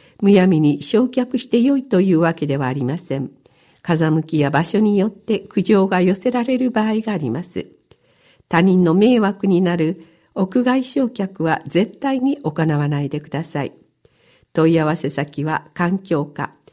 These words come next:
電話番号九五五の五三四七、また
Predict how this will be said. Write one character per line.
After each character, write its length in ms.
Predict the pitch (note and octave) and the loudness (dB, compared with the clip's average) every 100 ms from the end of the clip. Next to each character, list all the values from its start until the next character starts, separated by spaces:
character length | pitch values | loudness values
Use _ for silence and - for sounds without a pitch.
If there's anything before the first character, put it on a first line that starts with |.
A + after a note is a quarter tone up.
| _ _ - | _ _ -4
電 180 | F3+ G3 | 2 2
話 140 | G3 | 2
番 280 | G3 G3 F#3+ | 0 0 0
号 340 | D#3+ D#3 - - | 0 -2 -4 -4
九 300 | B3+ C4+ C4 | 0 0 0
五 300 | C4 G#3+ G3 | 2 2 0
五 200 | G3+ G3+ | 0 0
の 260 | D#3+ - - | 0 -2 -2
五 240 | G3 G#3+ | -2 -2
三 400 | G#3+ G#3 F#3+ E3 - | -2 -2 -2 -2 -4
四 320 | C#3+ D3+ D3 | -4 -2 -4
七、 300 | C#3+ C#3 B2+ - _ _ _ _ _ _ _ _ _ _ - | -4 -6 -8 -12 _ _ _ _ _ _ _ _ _ _ -8
ま 140 | D3+ | -6
た 300 | D3+ C#3 - | -4 -4 -4